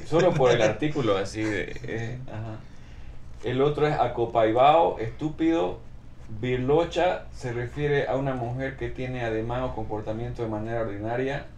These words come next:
Speaker 2: ¿Qué?
Speaker 1: Yun-
Speaker 2: Bueno, sí, sí.
Speaker 1: Yunku es un chupamedia o tirasaco, eh, alguien servil que adula demasiado, o pacotudo, que es estúpido, pero que además tiene una bola de bocio en el cuello,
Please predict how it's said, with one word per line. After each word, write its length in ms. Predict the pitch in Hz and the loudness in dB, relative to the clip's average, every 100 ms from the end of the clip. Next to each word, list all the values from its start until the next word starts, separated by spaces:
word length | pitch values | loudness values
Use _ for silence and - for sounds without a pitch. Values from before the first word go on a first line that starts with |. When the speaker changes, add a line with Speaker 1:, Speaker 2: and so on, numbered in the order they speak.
| - 113 | -12 -2
Speaker 2:
¿Qué? 100 | 139 | 2
Speaker 1:
Yun- 220 | 175 170 - - - - - | 2 0 -8 -12 -12 -12 -6
Speaker 2:
Bueno, 320 | 147 151 143 | -4 -2 -2
sí, 240 | 135 - 143 - - | -4 -10 -10 -10 -10
sí. 100 | 143 - - - | -10 -10 -14 -10
Speaker 1:
Yunku 760 | 123 151 185 196 175 202 214 - - | 2 4 6 2 0 0 0 -6 0
es 160 | 151 | 2
un 120 | 160 143 | 2 -2
chupamedia 800 | 123 123 127 151 160 160 165 101 | -2 0 2 4 6 4 2 0
o 100 | 117 | -2
tirasaco, 840 | 123 117 117 151 160 160 165 180 - - - - - - - - | 2 2 2 2 2 2 -4 -4 -8 -14 -16 -16 -12 -12 -10 -6
eh, 80 | 110 | 0
alguien 300 | 113 131 120 | 2 2 -2
servil 460 | 120 120 131 175 165 | -2 0 2 0 0
que 80 | 127 | 0
adula 260 | 127 131 | 2 2
demasiado, 720 | 120 104 98 147 147 151 151 - - - - - | 0 -2 -2 0 2 4 2 -2 -12 -14 -6 0
o 160 | 147 | 2
pacotudo, 680 | 139 131 113 - 156 165 156 | 0 -2 -6 -2 2 2 2
que 120 | 135 | -2
es 80 | 135 | -4
estúpido, 680 | 120 - 156 151 151 156 160 - - - - - | -6 -6 -6 0 0 0 -2 -10 -12 -14 -14 -6
pero 220 | 117 113 | -4 -4
que 100 | - | -4
además 400 | 113 120 131 143 | -4 -2 -2 -4
tiene 160 | 143 139 | -2 -2
una 140 | 127 | -2
bola 360 | 117 127 139 120 | 0 2 2 2
de 100 | 110 | 0
bocio 360 | 113 135 - 117 | 0 -2 -2 -4
en 80 | 101 | -4
el 140 | 98 | -8
cuello, 440 | - 156 165 156 | 4 6 8 4